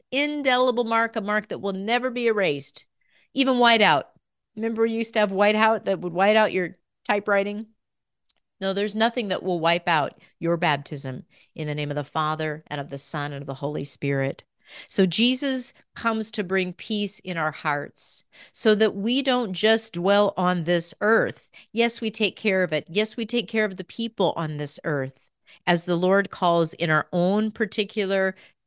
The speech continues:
domestic church, in our family, in our neighborhood. But truly, the earth that we are preparing for is our heavenly home, our heavenly home. And who is there with us? Who is there already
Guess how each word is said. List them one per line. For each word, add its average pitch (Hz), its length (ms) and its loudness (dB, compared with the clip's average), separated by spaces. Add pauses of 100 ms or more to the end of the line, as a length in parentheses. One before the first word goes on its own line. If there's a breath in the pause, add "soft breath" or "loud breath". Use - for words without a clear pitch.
(160)
domestic 147 500 -6
church, 160 400 -4
in 143 60 -8
our 143 140 -6
family, 160 500 -2
in 147 60 -6
our 143 120 -4
neighborhood. 156 680 -4 (500 loud breath)
But 180 160 4
truly, 247 800 0 (480)
the 180 180 2
earth 196 580 2 (340)
that 170 160 -2
we 214 260 2
are 165 160 4
preparing 190 540 -2
for 147 460 -2 (160 soft breath)
is 170 160 -2
our 160 100 2
heavenly 196 520 -4
home, 147 540 -8 (560)
our 151 80 -10
heavenly 190 460 -6
home. 143 380 -8 (220 loud breath)
And 151 140 -8
who 208 180 -6
is 214 220 0
there 196 180 0
with 196 240 -2
us? - 380 -4 (240)
Who 269 100 4
is 208 160 0
there 220 220 8
already 233 540 4